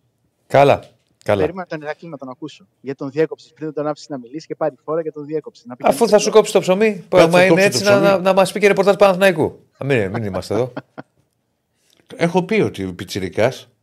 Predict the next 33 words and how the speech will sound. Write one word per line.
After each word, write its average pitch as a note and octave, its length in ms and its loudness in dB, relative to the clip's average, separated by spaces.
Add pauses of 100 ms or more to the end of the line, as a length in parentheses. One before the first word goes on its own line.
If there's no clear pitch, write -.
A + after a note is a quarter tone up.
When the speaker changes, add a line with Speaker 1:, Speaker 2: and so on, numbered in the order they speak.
(360)
Speaker 1:
Μμ. E2+ 140 -10 (440)
Speaker 3:
στο - 240 -10
Φως. - 380 -4 (380)
Speaker 1:
Εντάξει, A2+ 280 2
έπαιρνες. - 520 -6 (380)
Speaker 3:
Όχι, A#2 260 -6
ε, B2+ 100 -2
δεν G#2 280 -8
το A2 80 -4
Speaker 1:
Δεν G2 120 -2
το - 100 -2
Speaker 3:
έκανα, - 60 2
Speaker 1:
έκανες, C#3+ 240 -2
το A#2 80 0
Speaker 3:
τηλέφωνο. D#2+ 220 -4
Speaker 1:
έπαιρνες, E2+ 200 -8
ναι. - 80 -20 (240)
Speaker 3:
Έκανα E3+ 260 -2
τη-, F2+ 1000 -6
το A2 140 -2
ρεπό, C#3 400 -4
με, C3+ 120 -6
με A#2+ 100 -8
χώνανε B2 360 -2
το F2+ 120 -8
Σάββατο D#3 380 -2
να C#3 100 -6
κάνω D3 220 -4
ρεπορτάζ A#2 420 -4
Παναθηναϊκού, G2+ 460 -6
να A2 120 0
γράφω A2+ 380 2
μάλλον. E2+ 300 -6